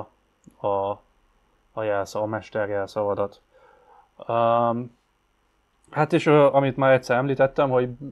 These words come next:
bizonyos jelszókezelők, ö, megengedik, hogy régi jelszavaidat importáld,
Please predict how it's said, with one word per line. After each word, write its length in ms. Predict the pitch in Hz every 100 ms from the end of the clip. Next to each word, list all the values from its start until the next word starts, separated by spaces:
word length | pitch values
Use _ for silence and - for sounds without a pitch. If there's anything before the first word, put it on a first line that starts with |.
| - -
bizonyos 500 | 131 127 123 113 -
jelszókezelők, 760 | 123 113 110 131 123 123 120 - _ _ _
ö, 380 | - 120 117 117 113
megengedik, 640 | 120 127 113 113 110 110
hogy 160 | - 117
régi 260 | 117 110 113
jelszavaidat 760 | 113 113 - 110 107 107 101
importáld, 800 | 143 156 156 147 - 127 120 120